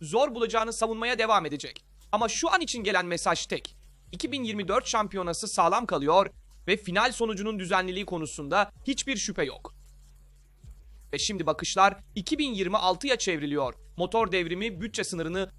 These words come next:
daha stratejik ve tehlikeli bir alan haline getirecek. Tam orada bu Formula bir'in gerçekten daha adil bir dönemde yaşayabileceğini veya gölgelerin büyük ödül dünyasını tekrar titreteceğini anlayacağız.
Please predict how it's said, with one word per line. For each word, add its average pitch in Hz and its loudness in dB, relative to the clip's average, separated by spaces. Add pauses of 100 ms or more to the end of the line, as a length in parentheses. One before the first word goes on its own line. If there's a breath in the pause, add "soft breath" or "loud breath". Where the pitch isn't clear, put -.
(100)
daha 202 4
stratejik 220 -4
ve 226 0
tehlikeli 214 0
bir 240 -2
alan 226 2
haline 165 4
getirecek. - -12 (240)
Tam 247 2
orada 196 2 (200)
bu 302 -4
Formula 254 2
bir'in 202 -6
gerçekten 214 0
daha 226 4
adil 214 2
bir 208 -6
dönemde 175 -2
yaşayabileceğini 151 -2
veya 185 6
gölgelerin 165 -2
büyük 208 -6
ödül 220 -2
dünyasını 185 -2
tekrar 240 0
titreteceğini 151 -6
anlayacağız. 113 -10